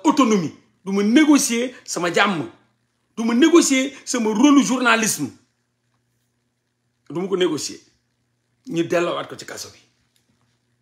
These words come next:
Mu ne, Léegi xaaral ma grève de faim. Muy grève, gars yi di bind rapport. Non, dara dalu ko, ma, mais lekk na ñetti dànk, ñetti dànk, naan na ndox. Ñu yónni Jean Bocandé téye sànni gars yi, gars yi yéeg. Ah,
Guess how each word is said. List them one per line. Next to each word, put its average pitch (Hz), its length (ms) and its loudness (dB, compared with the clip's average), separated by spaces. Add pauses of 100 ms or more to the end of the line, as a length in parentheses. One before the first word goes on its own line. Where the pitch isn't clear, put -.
(260)
Mu 143 120 -6
ne, 143 100 -2
Léegi 131 260 -8
xaaral 123 300 -10
ma 143 200 -8 (1080)
grève 147 280 -4
de 113 80 -14
faim. - 200 -18 (280)
Muy 165 240 -4
grève, 170 280 -2
gars 156 180 -4
yi 147 80 -4
di 147 60 -8
bind 147 220 -6
rapport. 151 280 -8
Non, 233 220 -10
dara 226 280 -6
dalu 196 260 -4
ko, 208 180 -4
ma, 175 300 -6
mais 226 140 -8
lekk 277 260 -6
na 233 120 -6
ñetti 254 300 -8
dànk, 214 240 -2 (300)
ñetti 254 200 -8
dànk, 214 240 -8
naan 269 200 0
na 247 140 -2
ndox. 196 160 -4 (800)
Ñu 190 80 -6
yónni 175 240 -2
Jean 190 180 -4
Bocandé 170 420 -6
téye 165 160 2
sànni 180 300 -6
gars 151 160 -6
yi, 151 60 -6
gars 180 160 -2
yi 175 80 0
yéeg. 170 160 0 (220)
Ah, 208 280 -4